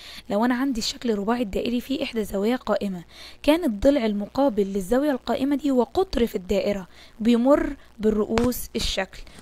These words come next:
قطر في الدائرة وبيمر برؤوس الشكل،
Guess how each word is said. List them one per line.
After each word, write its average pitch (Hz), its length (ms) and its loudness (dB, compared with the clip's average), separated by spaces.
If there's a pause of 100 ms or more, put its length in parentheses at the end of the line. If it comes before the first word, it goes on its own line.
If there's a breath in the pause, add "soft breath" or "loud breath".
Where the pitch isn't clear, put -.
(140 loud breath)
قطر 254 260 8
في 220 60 0
الدائرة 220 500 4
وبيمر 226 420 4
برؤوس 226 600 2 (320 loud breath)
الشكل، - 440 0